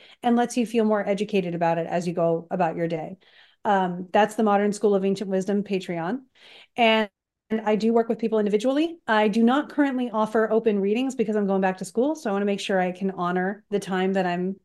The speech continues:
divvying out, and I need some of that for studies. Um,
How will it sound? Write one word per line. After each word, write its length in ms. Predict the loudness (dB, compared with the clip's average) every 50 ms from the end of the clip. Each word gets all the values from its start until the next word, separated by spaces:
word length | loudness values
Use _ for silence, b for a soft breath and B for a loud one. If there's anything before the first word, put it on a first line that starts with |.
| -14 -12 -12 -10 -2
divvying 400 | 0 2 2 2 2 0 0 -2
out, 300 | -2 -4 -6 -6 -8 -12 -20 b b b b b b b b b
and 160 | -2 0 2
I 80 | 2
need 220 | 2 2 0 0 0
some 120 | -2 -2
of 60 | 0
that 160 | 0 -2 -4 -4
for 80 | -8
studies. 560 | -8 -6 -4 -4 -4 -4 -4 -6 -6 -8 -12 b b b b b b b b b b b b
Um, 500 | -2 0 0 -2 -4 -4 -6 -10 -12